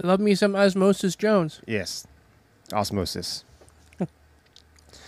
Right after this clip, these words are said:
Speaker 2: So right away, we get a, a botch. Chase goes for a springboard crossbody onto Jones outside the ring, and Jones was, was supposed to catch him, but he didn't. Jones falls awkwardly down while trying to still hold on to Chase, who lands on top of his head.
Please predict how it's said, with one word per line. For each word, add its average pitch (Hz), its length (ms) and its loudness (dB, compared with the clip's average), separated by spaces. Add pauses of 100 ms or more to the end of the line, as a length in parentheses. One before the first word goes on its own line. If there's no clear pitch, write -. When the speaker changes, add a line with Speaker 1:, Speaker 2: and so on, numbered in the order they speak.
(240)
Speaker 2:
So 143 120 -2
right 202 160 10
away, 196 140 10
we 175 140 8
get 170 180 6
a, 135 500 6
a 123 160 -2
botch. 110 420 0
Chase 160 260 0
goes 151 220 4
for 139 160 2
a 117 40 2
springboard 151 580 2
crossbody 170 720 4
onto 143 160 4
Jones 143 460 6
outside 151 340 2
the 123 100 2
ring, 156 340 6 (400)
and 123 160 -2
Jones 170 240 12
was, 143 140 0 (160)
was 143 120 0
supposed 127 280 -2
to 123 80 -8
catch - 340 4
him, 139 260 4 (880)
but 131 100 2
he 123 60 2
didn't. 170 460 10 (260)
Jones 131 300 2
falls 135 500 6
awkwardly 147 440 4
down 110 360 2
while 98 100 -2
trying 107 320 -2
to 98 60 -4
still 123 260 -2
hold 113 160 -2
on 104 120 -2
to 98 60 -6
Chase, 160 460 0
who 135 120 -4
lands 113 460 -2
on 113 160 -6
top - 260 -6
of - 80 -14
his 101 140 -8
head. - 260 -10